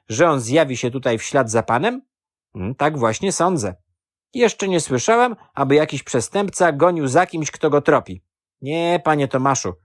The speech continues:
ta koncepcja funta kłaków nie warta.” „A jednak przy niej obstaję”, sprzeciwiłem się. „Na moją korzyść przemawiają dwie okoliczności. Pierwsza to włamanie do domu Sekundusa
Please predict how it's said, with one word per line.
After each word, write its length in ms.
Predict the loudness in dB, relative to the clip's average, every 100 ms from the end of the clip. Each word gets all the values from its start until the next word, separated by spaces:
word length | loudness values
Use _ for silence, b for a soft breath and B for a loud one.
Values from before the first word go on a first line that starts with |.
| _
ta 120 | -2
koncepcja 720 | 0 -2 0 0 2 2 2 -2 _
funta 460 | 0 2 2 0 2
kłaków 400 | 2 0 -2 -2
nie 140 | 2
warta.” 380 | 2 0 -6 -14 _ _ _ _ _ _ _ _
„A 120 | 0
jednak 460 | 2 2 0 -2 -4
przy 220 | -8 -4
niej 180 | -4 -4
obstaję”, 560 | -6 -6 0 2 0
sprzeciwiłem 640 | -4 -12 -10 -8 -6 -6 -6
się. 200 | -10 -16 _ _ _
„Na 160 | -2 0
moją 300 | 0 0 -2
korzyść 440 | 0 0 -2 -6
przemawiają 640 | -8 -2 0 2 0 0
dwie 280 | -2 2 2
okoliczności. 760 | 2 0 -2 -4 -4 -4 -10 -18 _ _ _ _
Pierwsza 520 | 2 2 0 -2 0
to 160 | 2 2
włamanie 440 | 4 2 0 -2
do 100 | 0
domu 260 | 0 0 -2
Sekundusa 720 | -4 -2 -2 -2 -2 0